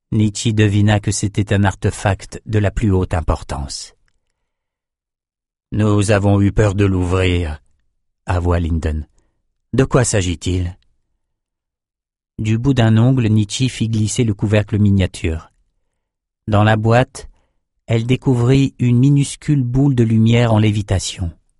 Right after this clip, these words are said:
La taille d'un petit pois peut-être. À l'intérieur, on distinguait des lignes et des points brillants.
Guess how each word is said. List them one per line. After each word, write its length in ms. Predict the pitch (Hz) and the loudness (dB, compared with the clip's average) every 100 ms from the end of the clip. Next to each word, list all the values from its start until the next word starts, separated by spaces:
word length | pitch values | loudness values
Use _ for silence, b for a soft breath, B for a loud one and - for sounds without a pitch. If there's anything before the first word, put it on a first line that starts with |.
| _ _ _ _ - | _ _ _ _ -6
La 160 | 127 123 | -4 0
taille 260 | 139 135 | 0 2
d'un 120 | 120 | 0
petit 260 | 110 110 107 | 0 -2 -4
pois 220 | - 107 | 0 -2
peut-être. 480 | - 98 92 - - _ _ _ _ _ _ - | -2 -4 -4 -6 -20 _ _ _ _ _ _ -2
À 100 | 101 | 0
l'intérieur, 640 | 110 - 104 113 143 143 | 2 0 0 2 2 2
on 80 | 117 | 0
distinguait 560 | 120 - 135 123 127 123 | 0 -2 -2 0 0 0
des 140 | 110 | 0
lignes 340 | 104 104 104 | 0 0 0
et 80 | 101 | 0
des 100 | 104 | -2
points 220 | 104 131 | 0 0
brillants. 420 | 107 98 90 80 | 2 0 -2 -4